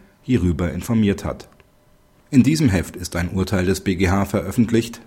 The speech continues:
das sich mit der formell richtigen Betriebskostenabrechnung im Mischobjekt auseinandersetzt. N J W zweitausendzehn, Seite dreitausenddreihundertdreiundsechzig.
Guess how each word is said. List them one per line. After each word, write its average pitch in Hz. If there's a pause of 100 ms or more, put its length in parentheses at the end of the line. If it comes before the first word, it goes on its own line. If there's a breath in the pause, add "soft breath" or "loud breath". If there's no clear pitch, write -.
das -
sich 120
mit 123
der 113
formell 101
richtigen 90
Betriebskostenabrechnung 95
im 104
Mischobjekt 90
auseinandersetzt. 82 (360)
N 90
J 80
W 87
zweitausendzehn, 85 (420 loud breath)
Seite 113
dreitausenddreihundertdreiundsechzig. 90